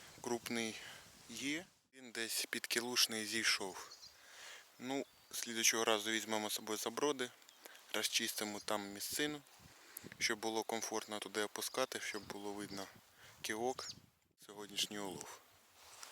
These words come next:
Дивіться, який красень клюнув з самого рання. І то потім такі... Ну, це такі ще дві,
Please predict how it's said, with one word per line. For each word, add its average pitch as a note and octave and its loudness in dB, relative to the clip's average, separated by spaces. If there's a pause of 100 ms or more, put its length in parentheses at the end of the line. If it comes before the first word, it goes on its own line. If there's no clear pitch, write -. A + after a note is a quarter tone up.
(1300)
Дивіться, G2 -2
який A2 2 (720)
красень A#2 8
клюнув A#2 4
з - -2
самого A2 4
рання. A2 2 (1000)
І C#3+ -2
то A2+ 4
потім G2+ 2
такі... - -4 (1200)
Ну, C3+ -2
це - 0
такі - -4
ще - 2
дві, A2 2